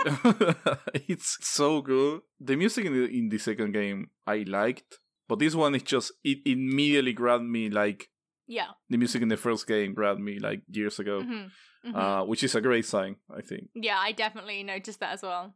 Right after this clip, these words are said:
Speaker 1: It also has that, going back to the boss fight thing, it has, like, that last few stages in, like, a beat 'em up game kind of vibe.
Speaker 2: Mm.
Speaker 1: Sometimes it's great, and it also has that, how to put this,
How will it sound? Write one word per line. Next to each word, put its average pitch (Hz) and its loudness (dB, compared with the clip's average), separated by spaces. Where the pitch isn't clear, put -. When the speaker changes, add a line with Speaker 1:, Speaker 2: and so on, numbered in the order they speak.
Speaker 1:
It 143 2
also 170 2
has 156 -2
that, 127 2
going 131 4
back 104 0
to 104 -4
the 101 -6
boss 113 0
fight 98 -2
thing, 98 -4
it 139 -6
has, 202 0
like, 190 0
that 147 4
last 139 4
few 127 4
stages 113 0
in, 107 0
like, 107 2
a 107 2
beat 110 -2
'em 110 0
up 110 0
game 110 -2
kind 107 0
of 104 -6
vibe. 110 2
Speaker 2:
Mm. 226 -10
Speaker 1:
Sometimes 135 2
it's - -6
great, 123 2
and 127 2
it 139 4
also 151 0
has 135 0
that, 127 0
how 160 0
to 156 2
put 139 2
this, 123 0